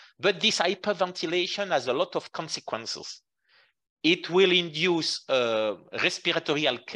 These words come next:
alkalosis, because I will exhale a lot of C O two. It wi-, this respiratory alkalosis will modify the acid-base balance in my blood, and it will lead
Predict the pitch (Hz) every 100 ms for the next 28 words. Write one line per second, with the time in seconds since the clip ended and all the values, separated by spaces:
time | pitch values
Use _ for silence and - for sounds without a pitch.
0 | - 123 - 139 127 120 190 - - _
1 | _ _ _ _ 113 120 151 139 - 127
2 | 139 151 139 123 127 165 165 123 135 -
3 | 120 - 131 120 123 294 - _ _ _
4 | _ _ 160 185 - 175 139 120 214 -
5 | - 185 - 170 170 175 170 151 - 151
6 | 151 147 147 - 127 123 123 160 180 -
7 | 160 160 131 127 139 - 131 127 135 131
8 | - 117 123 127 127 120 107 107 107 110
9 | 202 - _ _ _ _ _ _ _ _
10 | _ _ _ _ _ _ 147 170 220 233
11 | - _ - 151 151 160 165 156 156 170
12 | 202